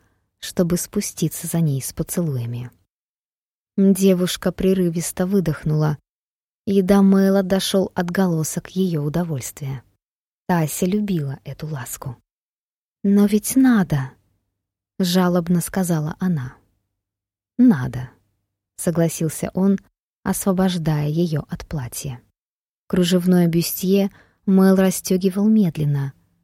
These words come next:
поглядывая в зеркало. Оно отражало миниатюрную,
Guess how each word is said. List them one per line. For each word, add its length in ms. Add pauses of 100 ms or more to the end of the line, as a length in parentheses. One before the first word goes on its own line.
(140)
поглядывая 720
в 40
зеркало. 640 (800)
Оно 380
отражало 680
миниатюрную, 1000